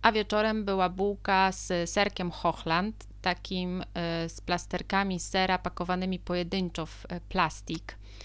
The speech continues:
które, jak pamiętam, były kiedyś hitem.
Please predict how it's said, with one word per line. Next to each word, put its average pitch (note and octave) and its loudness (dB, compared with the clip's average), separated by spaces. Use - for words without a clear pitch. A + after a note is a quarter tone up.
które, G3 2
jak E3+ 0
pamiętam, E3+ 2
były F3+ 2
kiedyś E3 -2
hitem. - -2